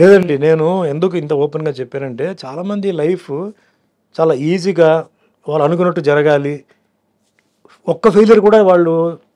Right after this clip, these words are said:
భరించలేకపోతున్నారు, దానికి డ్రగ్స్కి, దీనికి, దీనికి వెళ్ళిపోతున్నారు. So, you take my life story as an ఎగ్జాంపుల్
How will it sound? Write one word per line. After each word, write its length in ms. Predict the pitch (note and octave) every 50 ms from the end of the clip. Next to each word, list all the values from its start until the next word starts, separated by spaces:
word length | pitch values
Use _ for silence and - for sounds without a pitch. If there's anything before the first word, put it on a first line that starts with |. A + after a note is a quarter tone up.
| _ _ _ _ _ _ _ -
భరించలేకపోతున్నారు, 920 | C3+ D#3+ F3+ F#3+ - G3 F#3+ F3 - D#3+ C3+ C3+ C3+ C3 B2+ B2 A2+ G2+ - _ _ _ _ _ _ _ _ _ _ _ _ _ -
దానికి 400 | D3 D#3+ E3 E3+ E3+ D3+ D#3+ D#3
డ్రగ్స్కి, 800 | D3+ C3 D3+ D3+ C#3+ - - _ - D#3 D3+ D3+ D3 D3 D3 C#3
దీనికి, 320 | B2+ C3 D3+ D3+ D3+ D3
దీనికి 240 | C3+ D3+ D#3 C#3+ D3
వెళ్ళిపోతున్నారు. 580 | D3+ C3+ C3+ C3 C3 C3+ C3 - B2 A2+ G2+ - _ _ _ _ _ _ _ _ _ _ _ _ _ _ _ - G3+
So, 340 | F#3 F3 E3 E3+ F3 F3 E3 D#3+
you 100 | D#3+ D#3 - A3+
take 240 | B3 B3 A#3+ F#3+
my 360 | E3+ E3+ F#3+ G3 G3 F#3 E3 C3
life 240 | D3+ E3+ G3 G3 -
story 340 | - F3+ F#3+ G3 F#3+ F3+ D#3+
as 120 | D3 D3
an 120 | C3+ B2 A#2 A#2 _ _ _ - - - -
ఎగ్జాంపుల్ 640 | B2 A#2 A#2+ D3 E3 E3+ E3+ D3+ C#3+ A#2+ A#2 D#3